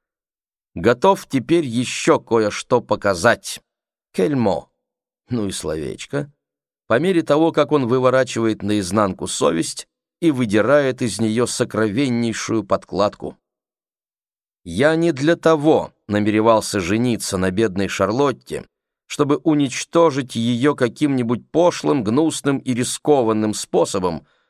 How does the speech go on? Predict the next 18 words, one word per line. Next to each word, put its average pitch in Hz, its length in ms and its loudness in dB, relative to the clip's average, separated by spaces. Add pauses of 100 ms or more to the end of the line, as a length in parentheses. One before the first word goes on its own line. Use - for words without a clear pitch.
(140)
как, 107 200 0
например, 131 560 0
убийство 120 800 0
при 113 160 0
помощи 123 580 -2
пяти 123 640 -4
сулемовых 113 720 0
таблеток, 113 760 -2 (280)
растворенных 123 800 0
в 101 100 0
рюмке 127 520 -2 (220)
предобеденного 113 920 2
хереса 127 680 -2 (240)
или 139 180 0
чего-либо 131 500 0
в 123 120 2
этом 143 260 0
роде. 110 400 -2